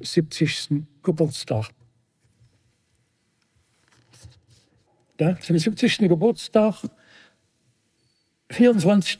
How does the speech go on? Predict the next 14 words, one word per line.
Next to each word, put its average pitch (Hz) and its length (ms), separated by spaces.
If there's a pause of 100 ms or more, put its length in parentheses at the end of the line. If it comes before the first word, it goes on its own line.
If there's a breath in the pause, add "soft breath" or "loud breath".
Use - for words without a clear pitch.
(140)
äh, 214 120
fünfundzwanzigster 202 640
Februar 185 500
neunzehnhundertzwölf, 190 920
Dortmund 202 400
geschrieben 190 380
am 175 160
vierundzwanzigsten 165 760
Februar. 147 440 (720 loud breath)
Das 165 260
Gedicht 190 480
umfasst 160 560
vier 185 180
Seiten. 117 400